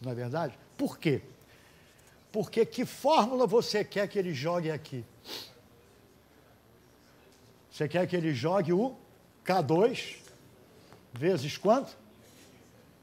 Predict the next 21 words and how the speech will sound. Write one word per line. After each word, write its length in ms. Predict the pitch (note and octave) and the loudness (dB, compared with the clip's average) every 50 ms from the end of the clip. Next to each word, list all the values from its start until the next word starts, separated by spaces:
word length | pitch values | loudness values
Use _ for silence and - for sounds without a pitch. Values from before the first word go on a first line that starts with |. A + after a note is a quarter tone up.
| - _ - | -16 _ -2
Em 260 | D#3+ F#3+ B3 C#4 - - - - _ _ _ _ _ _ _ - - - - - - - - - - - - - - | -2 -2 -2 -2 -6 -10 -20 -20 _ _ _ _ _ _ _ -20 -20 -20 -20 -20 -20 -20 -20 -20 -20 -20 -14 -8 -6
M 280 | E3+ F#3+ F3+ F#3+ G3+ | -4 -4 -2 -2 -2
um. 200 | E3+ D#3 D#3 D3+ D3+ - - - - - - - - - - _ _ - - - - - - - - - | -4 -4 -6 -6 -10 -14 -20 -20 -20 -20 -20 -20 -20 -20 -20 _ _ -20 -20 -20 -20 -20 -20 -20 -16 -10
Ah, 300 | C3+ C#3 D3+ F3 A3+ A#3 | -4 -2 0 2 2 2
mas 220 | G3 F3 E3 - | 2 0 0 -2
se 160 | - - G#3+ | -2 -4 -4
você 400 | G#3 D#3 F3 F3 - - - A3 | -2 0 2 0 0 0 0 2
arrastar 640 | C4 C4+ G#3+ D3 F3+ F3+ D3+ - - - F3 F3 E3+ | 4 4 6 6 6 4 4 2 0 4 4 4 4
isso 200 | D#3 - - - | 4 2 -4 -6
aqui, 320 | C#3+ B2 - - E3+ A#3+ C#4 | -6 -6 -4 -2 0 0 0
o 40 | |
que 140 | - - B3 | 0 -4 -6
que 100 | G#3 A#3 | -2 0
a 60 | A3 | 0
gente 260 | F#3 D#3+ G#3 F#3+ - - | 0 0 -2 -4 -4 -4
comentou 560 | - G3 F#3 F3 E3 D3+ - - E3+ F3 E3+ | -4 -2 -2 -2 -2 -2 -2 0 0 0 0
que 140 | F3 E3+ F3 | -2 -4 -4
a, 80 | D#3 - G3 | -4 -6 -8
as 100 | F#3 - | -10 -8
planilhas 480 | - E3+ D#3+ D#3+ D#3 D#3+ E3 E3+ D#3 D3+ | -4 -2 -2 -2 -2 0 0 0 0 -2
fazem? 360 | - - D3+ C3+ B2 G2+ - | -4 -6 -6 -4 -4 -6 -8